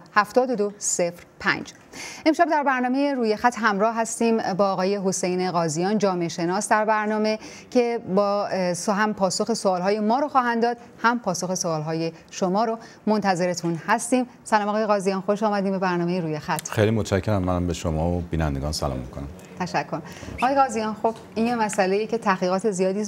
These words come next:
Speaker 1: اه، دربارهٔ اون انجام شده. شما هم می‌دونم تحقیقاتی کردین. اه، بحث‌های خیلی زیادی هستش. به نظر شما علت اصلی این موضوع چیه؟ چرا اینقدر توهین می‌کنن و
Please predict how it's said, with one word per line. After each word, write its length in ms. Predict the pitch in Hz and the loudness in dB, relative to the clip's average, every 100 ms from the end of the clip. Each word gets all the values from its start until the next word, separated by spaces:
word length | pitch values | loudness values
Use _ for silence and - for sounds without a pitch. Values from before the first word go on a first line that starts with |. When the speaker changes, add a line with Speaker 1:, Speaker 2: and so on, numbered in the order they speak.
| - | -2
Speaker 1:
اه، 320 | 190 185 180 | 0 0 0
دربارهٔ 520 | 180 180 175 170 170 | 0 0 0 0 0
اون 200 | 170 170 | 0 0
انجام 380 | 165 160 165 170 | 0 0 0 -2
شده. 280 | 165 160 165 | -2 -2 -2
شما 340 | - 170 175 | -2 0 2
هم 100 | 175 | 2
می‌دونم 460 | 175 185 175 175 175 | 0 0 0 0 0
تحقیقاتی 540 | 175 165 175 170 180 | -2 -2 -2 -4 -4
کردین. 500 | 180 175 156 170 165 165 - - - - | -2 -2 0 -2 -2 -6 -18 -18 -18 -6
اه، 160 | 202 190 | -2 0
بحث‌های 520 | 190 214 196 220 220 | 4 2 4 0 0
خیلی 280 | 220 196 196 | 0 2 2
زیادی 380 | 160 180 190 190 | 2 2 2 2
هستش. 400 | 180 175 180 175 - - | 0 0 -2 -2 -14 0
به 120 | 294 | 0
نظر 320 | 285 262 247 | 2 0 0
شما 240 | 254 262 285 | 0 0 0
علت 320 | 262 240 226 | 0 0 0
اصلی 360 | 190 208 - 214 | -2 -2 0 2
این 140 | 214 | 2
موضوع 280 | 208 202 - | 2 -2 -6
چیه؟ 360 | - - 269 180 - - - | -8 -2 -2 -2 -10 -20 -16
چرا 240 | - 302 320 | 0 2 2
اینقدر 280 | 269 220 214 | 0 -2 -4
توهین 520 | - 202 190 165 247 247 | -6 -2 -2 0 0 0
می‌کنن 480 | 233 202 196 180 180 - - - | -2 0 0 0 -4 -16 -10 0
و 120 | 226 | 0